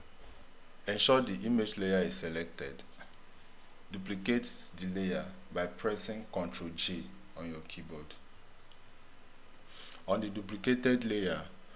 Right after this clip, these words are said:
add a layer mask by pressing this layer mask icon.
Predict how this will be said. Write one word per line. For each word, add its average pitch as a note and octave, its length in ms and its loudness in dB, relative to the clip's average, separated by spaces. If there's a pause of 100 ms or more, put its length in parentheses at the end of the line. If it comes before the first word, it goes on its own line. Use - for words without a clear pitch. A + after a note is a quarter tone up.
(320)
add A#2+ 320 10
a F#2+ 80 2
layer G2 320 6
mask F2+ 400 2 (220)
by F2 120 4
pressing G2+ 540 0
this F#2 260 0
layer F2+ 280 2
mask E2+ 480 -2
icon. D#2+ 380 -4